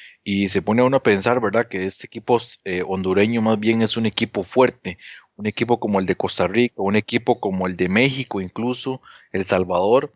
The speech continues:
Cuando van a ese, a ese juego físico contra Honduras,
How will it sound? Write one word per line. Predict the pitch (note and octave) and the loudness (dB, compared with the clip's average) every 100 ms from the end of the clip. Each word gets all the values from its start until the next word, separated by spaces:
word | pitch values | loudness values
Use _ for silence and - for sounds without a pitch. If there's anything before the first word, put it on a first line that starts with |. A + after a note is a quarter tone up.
| - | -4
Cuando | - G3 C3+ | -2 0 0
van | G3+ A#2 | 2 2
a | B2+ | 0
ese, | A#2+ B2+ _ | 0 -4 _
a | - | -4
ese | B2 | -2
juego | A#2+ B2 A#2+ | 0 -2 0
físico | C#3 - G#2 - | -2 -2 -6 -4
contra | F#2+ F#2 F2+ | -4 -4 -4
Honduras, | G2 B2+ B2+ - | 2 2 2 -4